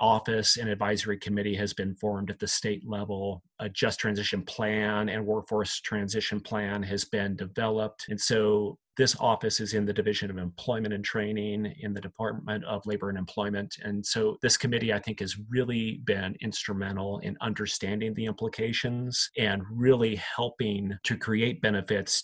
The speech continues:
to coal transition workers, enable them to support themselves and their families, and to access and complete education and training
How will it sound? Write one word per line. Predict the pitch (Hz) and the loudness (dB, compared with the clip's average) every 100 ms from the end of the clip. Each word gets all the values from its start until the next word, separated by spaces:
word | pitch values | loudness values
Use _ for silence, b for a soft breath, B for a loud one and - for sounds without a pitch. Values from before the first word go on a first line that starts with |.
| - | -2
to | 113 104 | -2 -2
coal | 101 113 | -2 -4
transition | - 110 101 104 107 101 | -2 -2 0 0 0 0
workers, | 98 - 101 101 | -4 -2 -2 0
enable | 101 104 101 | 2 2 0
them | 101 95 | -2 -2
to | 104 | 0
support | - - 98 | -2 0 -4
themselves | 92 95 101 98 | -2 -2 0 0
and | 101 | -2
their | 95 | -4
families, | 92 104 95 98 98 98 - | -4 -2 -2 -2 -4 -4 -2
and | 127 131 | 2 6
to | |
access | 113 101 - 107 104 - - - | 6 6 2 4 4 4 2 -2
and | 110 104 | -4 -4
complete | 95 113 101 | -4 -2 0
education | 101 - 107 - 104 | -2 0 -2 0 -2
and | 98 | 0
training | - 101 101 98 95 | 0 0 0 0 -4